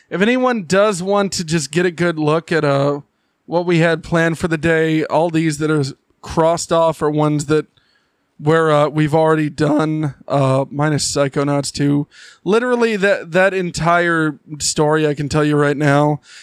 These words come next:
the game has been delayed several times, and the people who made the game basically were like,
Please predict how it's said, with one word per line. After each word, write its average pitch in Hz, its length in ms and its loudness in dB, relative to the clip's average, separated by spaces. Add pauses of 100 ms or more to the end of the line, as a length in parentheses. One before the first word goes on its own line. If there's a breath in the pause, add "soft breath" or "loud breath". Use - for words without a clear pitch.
(140 loud breath)
the 170 100 -2
game 226 260 2
has 202 140 0
been 214 160 0
delayed 190 380 2
several 175 320 0
times, 165 480 0
and 156 100 0
the 147 380 2
people 185 300 -2
who 175 80 0
made 170 220 0
the 156 60 -2
game 156 280 0
basically 156 440 -2
were 151 140 2
like, 147 220 0